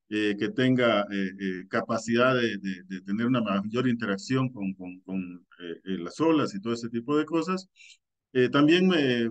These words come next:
poner atención a los cambios del P H del agua, la,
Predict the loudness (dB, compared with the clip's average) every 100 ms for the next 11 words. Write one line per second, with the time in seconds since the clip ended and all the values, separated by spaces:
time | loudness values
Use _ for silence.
0 | -4 -2 0 2 0 -2 0 0 -2 -2
1 | 0 0 0 -4 0 0 0 -2 -2 0
2 | 0 0 -2 -2